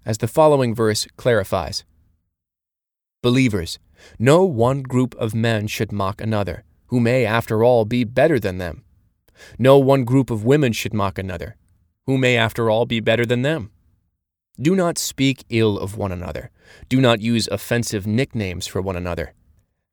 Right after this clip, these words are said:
How bad it is to be called a mischief maker after accepting faith.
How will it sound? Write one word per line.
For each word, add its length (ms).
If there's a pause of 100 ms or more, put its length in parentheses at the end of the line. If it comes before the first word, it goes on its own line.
(240)
How 200
bad 380
it 120
is 300
to 120
be 140
called 340
a 60
mischief 540
maker 420
after 380
accepting 500
faith. 480